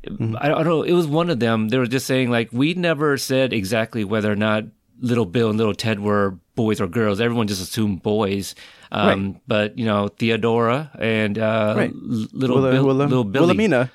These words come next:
Speaker 2: Wilhelmina.
Speaker 1: Wilhelmina.
Speaker 2: Yeah, there
Speaker 1: Yeah,
Speaker 2: you
Speaker 1: that's
Speaker 2: go.
Speaker 1: a, that's an
Speaker 2: Little
Speaker 1: old-timey
Speaker 2: Billy.
Speaker 1: name.
Speaker 2: A li-, little bit. So that, that's interesting. And I, I don't know. Well, I,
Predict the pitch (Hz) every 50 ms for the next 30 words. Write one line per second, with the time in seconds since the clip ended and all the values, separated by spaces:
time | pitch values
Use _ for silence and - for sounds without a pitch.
0 | _ _ - 127 123 139 139 151 156 196 196 214 214 156 127 113 120 123 - _
1 | 135 135 113 110 123 120 113 - 104 101 110 117 - 147 160 - 160 - 135 131
2 | 113 113 123 117 117 117 113 110 104 110 98 127 127 113 117 101 104 - 113 107
3 | 104 107 113 - 147 156 - 202 190 208 202 208 190 190 196 175 120 - - -
4 | - - - - - - _ - - 139 135 135 135 131 127 123 117 113 - _
5 | _ _ _ _ _ _ - 135 135 127 156 143 - 170 156 147 156 147 - 175
6 | 180 180 175 - - 135 135 135 131 131 123 - - 120 123 123 120 123 123 123
7 | 123 - - - - - 131 147 165 170 190 170 120 120 147 143 104 - - -
8 | - - -